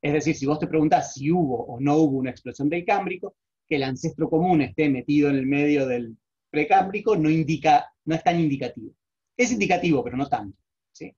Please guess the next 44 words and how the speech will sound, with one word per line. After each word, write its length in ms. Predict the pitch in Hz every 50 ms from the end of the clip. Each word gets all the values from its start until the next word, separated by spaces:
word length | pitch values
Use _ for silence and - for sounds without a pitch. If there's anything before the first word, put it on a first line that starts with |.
| _ _ _ _ _ _ _ _ _ _ _ _ _ _ _ _ _ _ _ _ _ _ _ _ _ _ _ _ _ _ _ _ _ _ _ - _ _ _ _ _ _ _ _
Eh, 960 | - 139 135 127 123 120 120 117 117 113 117 117 117 117 120 - - - - _ _ _ _ _ _ _ _ _ _ _ _ _ _ _ _ _ _ _ _ _ _ _ _ _ - 143 - - 151 -
tal 160 | - - 156 139
como 200 | 151 147 147 143
lo 80 | 139
dice 260 | 143 147 147 147 156
Sterenli, 480 | 139 - - 196 190 190 190 190 190 -
que 80 | - 107
lo 80 | 104
dice 220 | 120 135 - 190 196
Gould, 260 | 214 226 233 220 180
debemos 340 | 143 143 143 156 165 165 156
distinguir 380 | 151 139 156 151 151 165 160
entre 220 | 170 151 147 147 135
el 80 | 131
origen 400 | 131 135 165 151 - 175 156 147
del 160 | 147 143 143
linaje 500 | 147 175 190 208 214 214 208 - 214 214 160
y 100 | 156 147
la 100 | 143 139
evolución 560 | 139 139 135 139 139 139 - 170 170 175 175
de 100 | 170 151
su 140 | - - 160
organización 680 | 156 143 151 143 143 139 - - - 156 156 156 151
corporal 680 | - 151 139 135 - _ - 170 175 185 190 185 185 180
y 60 | 156
su 220 | - - 139 131
rol 160 | 123 139 139
ecológico. 580 | 135 131 - 127 120 120 117 - - _ _ _ _ _ _ _ _ _ _ _ _ _ -
El 120 | 135 123
reloj 340 | - 127 135 156 160 160 147
molecular, 560 | 156 156 160 170 - 214 220 247 240 - 170
si 120 | - 135 -
todo 220 | - 127 135 139
sale 240 | - 175 185 220 233
bien, 240 | 240 240 240 - -
solo 180 | 202 185 170
indica 280 | 165 165 156 170 156 170
una 200 | 160 151 143 -
fecha 400 | - 190 185 180 - 196 190 190
para 140 | 175 143 139
la 100 | 135 139
separación 540 | - 143 - 131 131 127 - - 151 143
entre 220 | 147 143 135 135 135
linajes. 560 | 123 123 120 120 - - _ _ _ _ _